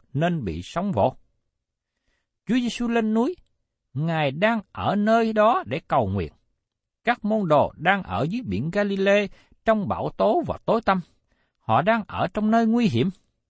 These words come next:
Đây quả thật giống như hình ảnh của thời đại ngày nay của chúng ta biết bao. Chúa Giêsu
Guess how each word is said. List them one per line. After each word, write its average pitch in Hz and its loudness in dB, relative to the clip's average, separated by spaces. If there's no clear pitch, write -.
Đây 175 0
quả - -6
thật - -12
giống 202 -4
như 254 0
hình 156 0
ảnh 113 -4
của 240 -8
thời 120 -2
đại 98 -6
ngày 135 -4
nay 139 -2
của - -10
chúng 185 -6
ta 147 0
biết 147 -10
bao. 110 0
Chúa 269 2
Giêsu 240 -2